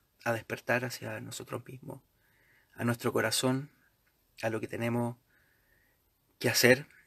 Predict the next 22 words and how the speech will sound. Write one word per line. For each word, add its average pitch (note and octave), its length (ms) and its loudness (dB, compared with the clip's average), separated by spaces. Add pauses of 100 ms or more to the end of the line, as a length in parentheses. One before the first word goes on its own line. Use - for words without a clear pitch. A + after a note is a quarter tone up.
(560)
y, A#2 680 -4
y A#2+ 80 -4
ponernos C#3 420 2
manos C#3+ 320 4
a C3 60 6
la A#2+ 140 4
obra A2+ 420 -2
para A2+ 240 -2
llegar A#2 440 2 (920)
a - 100 -2
un A2 160 0
Rosh A#2+ 200 4
Hashanah A#2 680 2 (240)
realmente C3 540 8
renovados B2 680 6
y A#2 60 -4
con A#2 200 -2
ganas A2+ 340 -4 (600)
para A2+ 220 -4
ser A#2 180 -2
todos A2 360 -2
sellados A2 540 2